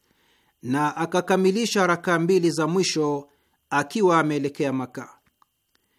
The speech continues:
Kwa sababu hii, msikiti huo ulipewa jina la Dhul Qiblatain, kwa maana ya msikiti wenye kibla mbili. Hapa inapaswa kueleweka kwamba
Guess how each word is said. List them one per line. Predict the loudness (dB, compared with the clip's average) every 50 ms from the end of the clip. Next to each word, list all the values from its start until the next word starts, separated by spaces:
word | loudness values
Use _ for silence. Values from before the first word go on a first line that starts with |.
| _ _
Kwa | -12 -10
sababu | -8 -4 -2 0 0 2 2 2
hii, | 2 2 0 0 0
msikiti | -2 -2 -4 -6 -8 -8 -6 -4 -2
huo | 0 2 4 4 4 4 2
ulipewa | 0 0 0 2 2 2 2 2 2 2 2 2 2
jina | 0 -2 -2 -2 0 0
la | 0 0 0 -2 -2 -6
Dhul | -4 -2 -2 -2 -2 -2
Qiblatain, | -4 -4 -4 -2 -2 -4 -4 -2 -2 0 0 0 0 -2 -4 -6 -10 _ _ _ _ _ _ _
kwa | -4 -2 0
maana | 2 4 4 4 2 2 2 0 0 0 -2 -4
ya | -4 -2 -2
msikiti | -2 -2 -4 -6 -6 -4 -2 -2 -2 -2 -2 -2 0 0 0 -2 -2 0
wenye | 0 2 2 0 -2
kibla | -4 -6 -8 -6 -6 -4 -4
mbili. | -6 -6 -8 -10 -12 -16 _ _ _ _ _ _ _ _ _ _ _ _ _ _ _ _ _ _ -20 -20 _ -10
Hapa | -4 0 0 0 0 0 0 2 2 4 2 2 0 -2 -4 -6 _ -4
inapaswa | -2 0 0 0 -2 -2 0 0 -2 0 -2 -4 -6 -4
kueleweka | -4 -4 -2 -2 0 0 2 2 2 2 2 -2 -6 -4
kwamba | -2 -2 -2 0 -2 -2 -2 -4 -4 -6 -8